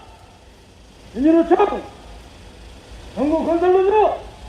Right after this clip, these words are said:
서울건설지부 박주문의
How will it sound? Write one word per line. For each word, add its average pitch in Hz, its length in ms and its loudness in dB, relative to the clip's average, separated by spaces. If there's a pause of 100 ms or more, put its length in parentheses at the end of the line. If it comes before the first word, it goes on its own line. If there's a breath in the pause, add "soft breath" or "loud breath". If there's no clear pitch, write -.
(140)
서울건설지부 339 640 -4 (1400)
박주문의 349 680 0